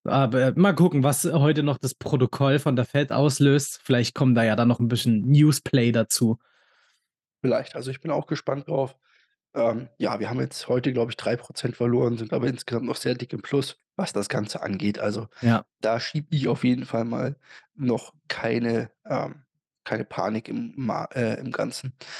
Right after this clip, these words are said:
Speaker 2: Nach der Rallye ist natürlich auch 'n kleiner Abverkauf immer wieder zu sehen oder, ne, kann immer wieder gesehen werden. Es ist halt jetzt wichtig, dass wir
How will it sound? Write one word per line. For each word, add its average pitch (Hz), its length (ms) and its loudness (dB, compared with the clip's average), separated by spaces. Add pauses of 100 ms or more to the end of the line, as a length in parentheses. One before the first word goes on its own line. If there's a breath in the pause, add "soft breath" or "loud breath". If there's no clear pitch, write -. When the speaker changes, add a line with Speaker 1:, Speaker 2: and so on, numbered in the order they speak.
(640 loud breath)
Speaker 2:
Nach 131 260 0
der 139 220 0
Rallye 143 240 0
ist 131 120 -8
natürlich 135 320 -2
auch 127 60 0
'n 127 60 -4
kleiner 123 380 -2
Abverkauf - 600 -6 (120)
immer 143 260 2
wieder 131 180 2
zu - 140 -6
sehen 131 380 0 (720 soft breath)
oder, 123 300 -2 (520)
ne, 147 240 -8
kann - 180 -10
immer 127 200 0
wieder 127 120 2
gesehen 123 400 0
werden. 123 320 -2
Es - 160 -16
ist - 160 -8
halt 117 160 -2
jetzt 131 180 -6
wichtig, 135 340 -2
dass - 200 -6
wir 139 120 -2